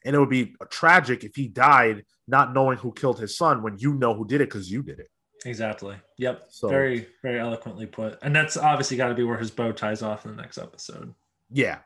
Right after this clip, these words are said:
Speaker 1: exactly. And so I love where they're going with him, and I think they're setting him up to be a very, a much more compelling character as he continues to wrestle with those things.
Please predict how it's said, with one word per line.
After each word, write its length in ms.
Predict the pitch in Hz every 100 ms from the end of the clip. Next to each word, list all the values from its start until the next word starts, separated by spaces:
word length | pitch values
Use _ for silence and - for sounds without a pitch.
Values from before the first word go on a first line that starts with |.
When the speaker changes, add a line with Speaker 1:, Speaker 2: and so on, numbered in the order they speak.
| _
Speaker 1:
exactly. 580 | 143 135 120 95 - -
And 100 | 131
so 340 | 117 139 120 120
I 100 | 131
love 400 | 139 127 151 123
where 160 | 120 131
they're 200 | 127 127
going 500 | 117 123 131 139 110
with 200 | 131 131
him, 320 | 143 151 160 -
and 100 | 117
I 80 | 110
think 220 | - 117
they're 100 | 117
setting 320 | 110 131 120
him 160 | 110 113
up 180 | 110 -
to 100 | -
be 140 | 107
a 40 | 107
very, 380 | 95 113 117 113 _ _ _ _ -
a 60 | 127
much 280 | 180 190
more 160 | 180 165
compelling 500 | 147 117 131 147 151
character 600 | 156 151 156 160 160 160
as 160 | 120 113
he 120 | 127
continues 480 | 110 110 - 127 117
to 100 | 107
wrestle 320 | 98 104 113
with 160 | 98 -
those 220 | 87 -
things. 360 | - _ -